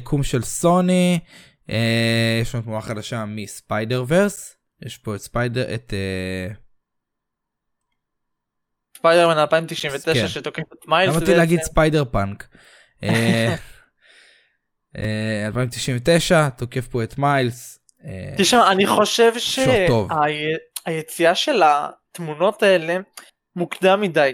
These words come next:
Speaker 2: כי הסרט רק ביוני ואנחנו אוטוטו ב-, עכשיו, כאילו, מי ששמע את הפודקאסט לאחר מכן,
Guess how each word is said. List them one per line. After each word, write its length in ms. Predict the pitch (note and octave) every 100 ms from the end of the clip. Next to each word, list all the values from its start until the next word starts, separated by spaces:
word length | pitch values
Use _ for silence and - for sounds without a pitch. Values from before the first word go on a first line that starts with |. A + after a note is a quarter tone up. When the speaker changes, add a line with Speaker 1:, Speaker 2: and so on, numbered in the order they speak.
| -
Speaker 2:
כי 200 | - D#3+
הסרט 380 | D#3 - B3+ A#3+
רק 140 | E3+
ביוני 460 | D#3+ F3 G#3 B3+ C4+
ואנחנו 560 | D#3 D#3 F3 F3+ G3+ - - - - _ G3
אוטוטו 360 | G#3+ G#3 F#3 D#3
ב-, 180 | D#3+ D3+
עכשיו, 400 | E3 - G#3+ F#3 D#3
כאילו, 260 | E3 D3+ D3
מי 60 |
ששמע 380 | D#3 D#3 D#3 D3
את 80 | D3+
הפודקאסט 540 | C#3 D#3+ D#3+ D#3+ -
לאחר 320 | D3+ D3+ D#3+ F3
מכן, 300 | E3+ E3